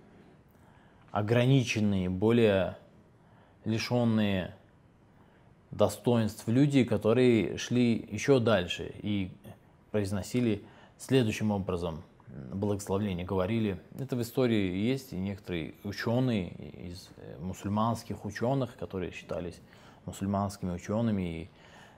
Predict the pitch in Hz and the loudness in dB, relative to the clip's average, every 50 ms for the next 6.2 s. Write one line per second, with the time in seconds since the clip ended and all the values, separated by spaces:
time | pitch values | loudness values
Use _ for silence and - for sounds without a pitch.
0 | - - - - 95 92 80 - 95 92 87 - 87 85 76 69 67 57 53 55 | -20 -16 -10 -6 -6 -6 -6 -6 -8 -6 -4 -2 -2 0 -2 -2 -4 -8 -10 -12
1 | - - - - - 57 60 - - - - - - - - - - - - - | -14 -16 -18 -20 -20 -20 -20 -20 -20 -20 -20 -20 -20 -20 -20 -20 -20 -20 -20 -20
2 | - 113 110 - - 104 92 101 101 92 90 - - 107 107 101 - 101 92 85 | -18 -18 -16 -6 -4 -2 -2 -2 -4 -4 -6 -4 -4 -4 -4 -2 -2 -4 -4 -4
3 | 87 - - - - - - - - - - - - - - - - - - - | -6 -10 -16 -20 -20 -20 -20 -20 -20 -20 -20 -20 -20 -20 -20 -20 -20 -20 -12 -8
4 | - 110 - - - 107 101 98 - - 117 107 - 104 101 101 101 101 95 101 | -8 -8 -8 -8 -6 -6 -6 -4 -2 0 0 0 0 -2 -2 0 0 0 0 0
5 | 120 143 147 131 117 113 - 117 120 120 113 107 104 - 113 110 110 113 107 98 | 2 2 2 2 0 0 0 2 4 4 4 4 2 2 2 2 4 4 2 2
6 | 98 92 - | 0 -2 -4